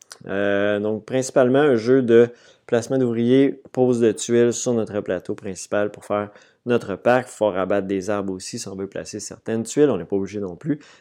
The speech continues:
dépendant de l'espace qu'on a besoin. Euh, donc,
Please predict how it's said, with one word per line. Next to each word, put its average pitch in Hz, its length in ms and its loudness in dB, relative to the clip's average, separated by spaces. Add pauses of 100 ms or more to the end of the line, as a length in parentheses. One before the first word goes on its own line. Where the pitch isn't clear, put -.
(120)
dépendant 95 380 -4
de 98 60 -2
l'espace 107 540 -2 (120)
qu'on 135 220 0
a 113 80 4
besoin. 98 420 0 (560)
Euh, 101 920 -2
donc, 104 340 -2